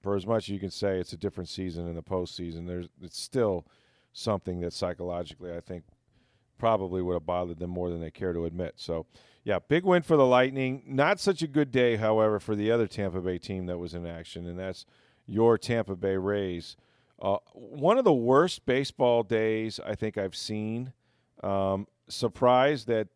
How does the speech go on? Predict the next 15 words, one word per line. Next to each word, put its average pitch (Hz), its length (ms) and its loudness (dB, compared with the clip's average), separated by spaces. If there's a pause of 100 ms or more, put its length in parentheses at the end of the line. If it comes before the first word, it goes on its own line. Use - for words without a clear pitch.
(120)
that 104 180 0 (140)
they 107 140 2
were 104 140 0
able 107 200 0
to 101 220 -2
even 104 260 -6
get 110 220 -4
that 104 200 -2
game 101 340 -4
in. 113 320 -4 (400)
Steve, 123 320 0
it 143 100 6
was 113 160 2
raining, 139 680 -4
misting, 113 880 -4